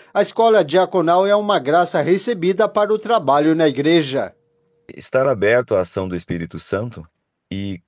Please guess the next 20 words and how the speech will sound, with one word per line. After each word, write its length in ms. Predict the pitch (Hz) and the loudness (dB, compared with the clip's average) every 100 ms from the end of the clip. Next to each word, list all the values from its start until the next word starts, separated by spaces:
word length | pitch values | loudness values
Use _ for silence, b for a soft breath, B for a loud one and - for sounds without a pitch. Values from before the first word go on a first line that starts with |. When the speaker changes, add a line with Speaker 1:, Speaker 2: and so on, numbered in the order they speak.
| _ _ _ - | _ _ _ -6
Speaker 2:
colaborar 880 | 127 127 120 104 92 98 104 87 - _ _ _ _ | -2 0 0 0 0 0 0 -4 -8 _ _ _ _
com 220 | - 92 | -8 -4
a 60 | 85 | -4
ação 280 | - 87 82 | -4 -6 -6
do 80 | |
Espírito 380 | 78 - 76 - | -8 -12 -12 -16
Santo. 400 | - 73 - - _ _ _ - | -14 -14 -14 -20 _ _ _ -8
Dentre 480 | 104 135 120 104 | -4 -4 -4 -2
os 380 | 95 85 78 - | -2 -4 -8 -10
trechos 400 | - 101 104 92 | -4 -2 -2 -6
do 60 | 87 | -6
Evangelho, 680 | 82 82 82 98 92 82 78 _ _ _ | -6 -4 -2 -2 -2 -8 -12 _ _ _
"Sois 340 | - 90 85 - | -10 -4 -4 -2
sal 160 | 90 | -2
da 120 | 82 | -2
terra, 420 | - 87 95 87 80 | -2 0 0 -2 -6
a 40 | |
luz 200 | 85 80 | -6 -8
do 80 | 82 | -10
mundo", 500 | 85 107 98 80 | -10 -8 -10 -12